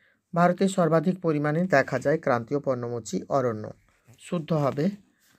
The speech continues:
শিকড় আলগা শিল্প বলা হয় লৌহ ইস্পাত শিল্পকে। অশুদ্ধ হবে। সমোন্নতি রেখা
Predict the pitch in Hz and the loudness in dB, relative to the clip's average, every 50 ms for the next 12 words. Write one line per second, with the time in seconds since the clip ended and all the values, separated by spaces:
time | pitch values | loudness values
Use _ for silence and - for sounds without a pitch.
0 | _ _ _ _ _ _ _ _ _ - - - 196 196 196 196 190 185 - 160 | _ _ _ _ _ _ _ _ _ -16 -4 -2 0 2 4 4 4 6 4 2
1 | 151 143 156 151 147 - 147 131 131 147 135 135 135 131 131 139 156 170 165 147 | 0 0 -2 -2 -2 -4 -6 -6 -4 -4 -2 0 0 0 0 0 -2 -2 -2 -2
2 | 131 123 127 127 120 - - - 147 160 - - - - 127 120 107 - 113 107 | -4 -4 -4 -6 -6 -8 -8 -8 -8 -8 -8 -8 -8 -8 -8 -8 -10 -12 -14 -12
3 | - 104 98 98 - _ _ - 143 147 143 - 160 147 147 - 139 127 117 104 | -10 -12 -12 -12 -14 _ _ 0 0 0 0 -2 -4 -6 -6 -4 -4 -2 -2 -4
4 | 101 110 107 - _ _ _ _ _ _ _ _ _ _ _ _ _ - - _ | -4 -8 -12 -14 _ _ _ _ _ _ _ _ _ _ _ _ _ -20 -20 _
5 | _ - - - 185 185 185 190 185 185 180 - 185 165 160 147 147 - - | _ -4 2 2 4 4 6 4 4 4 2 0 0 0 0 0 0 -2 -2